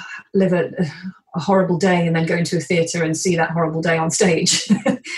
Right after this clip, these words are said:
You know, theatre for me is still escapism, but, you know, if telling the story of this person having that terrible day shines a light on something that we need to know about, then that's important.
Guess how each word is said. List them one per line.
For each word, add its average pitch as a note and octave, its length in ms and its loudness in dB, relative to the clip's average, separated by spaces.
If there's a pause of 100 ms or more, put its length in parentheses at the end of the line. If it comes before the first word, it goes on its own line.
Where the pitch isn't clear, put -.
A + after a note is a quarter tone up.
(760)
You G3+ 100 6
know, F3 100 6
theatre G3 320 4
for F#3 140 2
me F3 180 4
is F3 140 2
still F#3+ 160 4
escapism, D#3 840 0 (140)
but, - 320 0 (420)
you G3 100 2
know, E3+ 280 4
if - 340 -2 (300)
telling G3 240 4
the E3+ 40 0
story F#3 380 2
of D#3+ 80 0
this E3 160 0
person E3+ 320 0
having F3 200 0
that D#3+ 120 -2
terrible E3 380 0
day D#3+ 420 0 (640)
shines F3 420 2
a E3+ 100 0
light F3 280 0
on D#3 100 0
something D#3+ 520 -2
that D#3+ 200 -4 (120)
we F3+ 120 4
need F3 200 2
to D#3+ 80 -2
know E3 180 2
about, D3+ 420 -2 (280)
then D#3+ 560 -2
that's F#3+ 240 -2
important. G3+ 560 -2